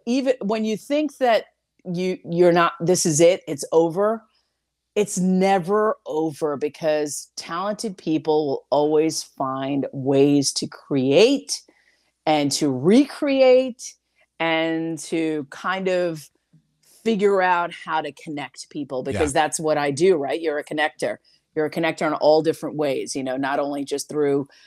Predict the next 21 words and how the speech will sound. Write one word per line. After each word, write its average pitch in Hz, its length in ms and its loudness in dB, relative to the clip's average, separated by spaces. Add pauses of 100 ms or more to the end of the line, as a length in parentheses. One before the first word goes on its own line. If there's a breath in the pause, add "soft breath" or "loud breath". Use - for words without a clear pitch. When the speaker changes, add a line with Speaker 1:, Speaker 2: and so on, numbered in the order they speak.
(120 soft breath)
Speaker 1:
this 156 220 4
media 160 380 8
that 151 160 2
we 143 100 2
work 139 320 -2
with 139 220 0
right 131 240 -2
now, 135 360 0
but - 240 -4
you're 151 140 -2
a 139 60 -4
connector 139 580 -4
in 135 80 -4
real 139 220 -2
life. 135 360 0
So 143 220 -6
that's, 143 280 -6
that's 143 300 -6
what 151 140 -8
you 151 100 0
do. 143 320 0